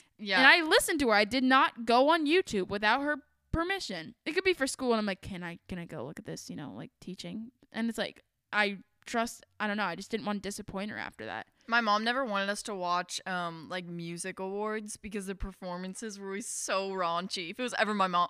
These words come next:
Speaker 1: on, my mom's like, "Turn it off."
Speaker 2: <laughs> That's interesting 'cause I was watching one and then I think it was, like, Lizzo, I forget, and she was singing a song and I was watching it just me and my dad,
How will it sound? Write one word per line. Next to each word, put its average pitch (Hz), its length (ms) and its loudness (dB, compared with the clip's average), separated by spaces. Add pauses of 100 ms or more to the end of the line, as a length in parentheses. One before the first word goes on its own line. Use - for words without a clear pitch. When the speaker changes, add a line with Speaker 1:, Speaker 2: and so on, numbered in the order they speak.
(140)
Speaker 1:
on, 185 280 -2
my 196 80 0
mom's 180 200 -4
like, 180 120 -8
"Turn 175 180 -8
it 156 60 -10
off." 147 280 -6 (100)
Speaker 2:
<laughs> - 760 -12
That's 254 240 0
interesting 254 400 -4
'cause 233 120 -2
I 214 120 4
was 220 220 -2
watching 208 340 -2
one 262 140 -2
and 233 180 -4
then 196 320 -4
I - 360 -20
think 285 120 -10
it 320 60 -6
was, 339 120 -8
like, 277 240 -4 (120)
Lizzo, 233 1040 -2 (500)
I 226 140 -8
forget, 208 440 -4 (440)
and 254 180 0
she 269 120 -2
was 269 100 -2
singing 262 220 -4
a 294 60 -4
song 196 240 -6
and 214 100 -6
I - 20 -6
was 220 100 -6
watching 226 220 -6
it 254 100 -6
just 226 220 -8 (180)
me 220 160 -4
and 220 80 -4
my 208 80 -4
dad, 185 380 -2